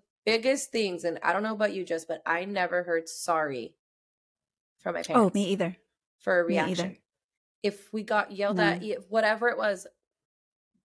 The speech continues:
Speaker 1: we never got told sorry. And I
Speaker 2: No.
Speaker 1: noticed it, like, spilling something, like, making messes. Whew,
Speaker 2: You were
Speaker 1: girl, it was
Speaker 2: apologizing.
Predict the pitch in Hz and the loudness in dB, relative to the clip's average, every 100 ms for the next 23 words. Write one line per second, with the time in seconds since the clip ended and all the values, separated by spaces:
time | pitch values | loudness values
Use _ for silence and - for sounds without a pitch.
0 | _ _ _ _ _ 196 196 180 170 170 | _ _ _ _ _ -4 0 2 4 4
1 | 160 156 160 147 - - 151 - - - | 2 2 2 2 0 -4 -4 -4 -6 -6
2 | - - - _ _ _ - - 202 202 | -6 -12 -18 _ _ _ -16 0 2 4
3 | 190 196 202 175 185 214 208 196 175 185 | 2 2 2 2 0 -2 -2 -2 -2 -2
4 | 180 165 - _ - - - - 185 175 | -4 -4 -12 _ -14 -10 -8 -2 -2 0
5 | 226 277 294 320 311 339 359 294 180 185 | -4 -6 -4 -4 -4 -6 -4 -4 -4 -4
6 | 180 180 190 165 196 269 311 349 - _ | -6 -6 -6 -6 -6 -6 -6 -8 -16 _
7 | _ _ _ _ _ _ _ - 539 494 | _ _ _ _ _ _ _ 2 4 4
8 | 262 - 262 339 220 - 170 165 156 147 | 0 2 4 6 4 4 4 4 4 -2
9 | 143 | -4